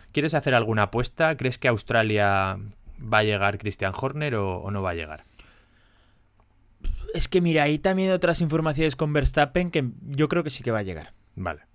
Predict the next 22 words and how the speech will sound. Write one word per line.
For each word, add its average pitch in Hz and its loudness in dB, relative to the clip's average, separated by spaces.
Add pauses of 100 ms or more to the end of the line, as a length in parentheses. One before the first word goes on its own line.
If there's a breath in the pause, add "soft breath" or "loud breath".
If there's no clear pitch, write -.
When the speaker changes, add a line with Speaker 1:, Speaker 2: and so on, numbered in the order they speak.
(280)
Speaker 2:
O - -20
sea, 139 2
porque 139 2
creo, 180 2
y 147 0
ya 156 0
no 190 0
solo 175 0
por 165 4
este 151 0
tema, 180 0
sino 139 -2
porque 127 -2
cada 170 4
vez 180 0
que - -4
algún 143 0
periodista 151 0
o 113 2
algún 123 2
medio 165 2
dice, 135 -2